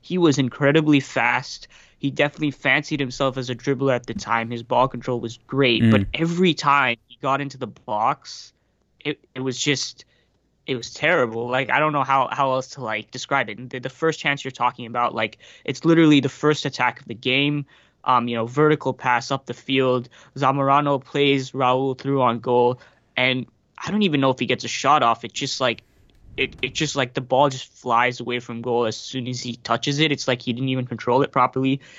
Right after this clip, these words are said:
Speaker 1: And then throughout the game, he gets, like, what looks like are gonna be tap-ins or one versus ones, and he just can't finish. And I think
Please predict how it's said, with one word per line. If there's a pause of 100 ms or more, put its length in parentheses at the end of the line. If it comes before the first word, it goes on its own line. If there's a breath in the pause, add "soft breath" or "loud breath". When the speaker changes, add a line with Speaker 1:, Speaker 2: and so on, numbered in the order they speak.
(100)
Speaker 1:
And
then
throughout
the
game,
he
gets,
like,
what
looks
like
are
gonna
be
tap-ins
or
one
versus
ones,
and
he
just
can't
finish.
And
I
think